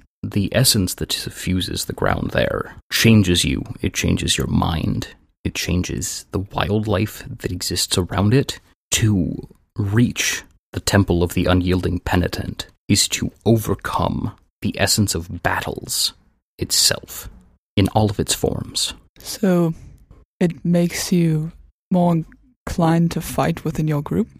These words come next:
Speaker 1: For some, yes, but you must battle the earth and the climate. You must battle your fears, your anxieties, your
Speaker 2: Ugh.
Speaker 1: flaws. You must
Speaker 2: Ugh.
Speaker 1: battle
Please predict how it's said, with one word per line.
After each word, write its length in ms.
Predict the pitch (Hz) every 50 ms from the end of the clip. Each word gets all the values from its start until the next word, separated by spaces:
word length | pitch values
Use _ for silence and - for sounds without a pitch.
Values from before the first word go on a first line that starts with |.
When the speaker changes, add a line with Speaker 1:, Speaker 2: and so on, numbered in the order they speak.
| _ _ _ -
Speaker 1:
For 220 | - - - 87
some, 560 | - - - - 87 82 80 - 101 120 135 120
yes, 440 | 101 92 - - 127 - - - - - _ _ _ -
but 580 | - - - - - - - - - - -
you 320 | - 98 90 92 90 87 85 82
must 560 | 78 82 - - - - - - - - - _ _ _ -
battle 720 | - 92 92 - - - 92 - 95 80 - 50 - - - - - - -
the 240 | - - 92 - - -
earth 560 | 82 87 95 - - - - - - - - - - - - - -
and 160 | 95 92 82
the 60 | -
climate. 640 | - - - - - 80 80 104 117 - - - - - - _ _ _ _ -
You 60 | 98
must 260 | 90 90 92 - -
battle 520 | - - - - - - - - - - - - _ _ _ _
your 140 | - - 60
fears, 920 | - - - - - 90 87 82 78 - 64 65 65 - - - - - - - - - 214 220 - _ _
your 140 | - 98 76
anxieties, 1000 | 69 - - - 101 - - 85 87 104 123 127 - - - 127 - - - - - - - - 170
your 120 | 165 -
Speaker 2:
Ugh. 60 | -
Speaker 1:
flaws. 720 | - - - 98 95 - - - 101 123 139 - - - - - - - - - 151 139
You 120 | 104 98
must 200 | - - 160 160 147
Speaker 2:
Ugh. 60 | 165
Speaker 1:
battle 320 | 92 92 92 - 82 67